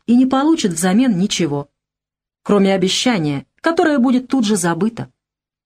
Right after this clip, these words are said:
Но если ваше величество придерживается такого мнения относительно господина министра, то почему король так защищает его, обеспечивает ему полную безопасность? Де Лувуа только что надругался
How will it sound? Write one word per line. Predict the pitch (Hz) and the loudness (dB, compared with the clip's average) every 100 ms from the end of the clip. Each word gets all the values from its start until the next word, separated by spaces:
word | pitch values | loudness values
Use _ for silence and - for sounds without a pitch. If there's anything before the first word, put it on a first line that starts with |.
| - | -2
Но | 202 202 | 2 4
если | 196 202 214 | 2 0 -2
ваше | 202 196 190 | -2 -2 -2
величество | 202 226 196 - 180 165 - - | 0 0 -2 -4 -2 -4 -4 -2
придерживается | 214 190 240 185 190 190 190 | 0 2 0 0 -2 -2 -4
такого | 190 190 214 | -6 -2 0
мнения | 196 202 262 220 151 135 _ - | 2 2 2 2 -2 -6 _ -8
относительно | 185 214 220 240 196 180 180 | -4 -2 0 -2 -2 -2 -2
господина | 190 220 196 185 | -2 -2 0 0
министра, | 175 208 175 - 135 131 _ - | 2 0 -2 -4 -6 -8 _ -4
то | 220 | -2
почему | 247 - 269 302 | 0 2 2 2
король | 247 262 262 | 0 0 0
так | 254 233 233 180 | 0 -2 -2 -2
защищает | 214 202 185 - 214 196 180 | -4 -4 -4 -2 -2 -2 -4
его, | 160 160 156 147 _ _ - | -4 -2 -2 -4 _ _ -2
обеспечивает | 220 254 - 320 - 202 190 | 0 0 0 -2 0 -2 0
ему | 196 233 233 | 2 0 2
полную | 220 214 208 | 0 2 0
безопасность? | 180 160 160 170 175 170 151 - _ _ | 0 -4 -4 -2 -4 -4 -8 -10 _ _
Де | 170 190 | -2 2
Лувуа | 190 190 202 220 233 - _ _ | 2 2 2 0 -2 -6 _ _
только | 262 254 247 | 0 0 0
что | - 226 | 0 2
надругался | 226 233 214 - 233 - 143 | 2 2 0 0 0 -4 -6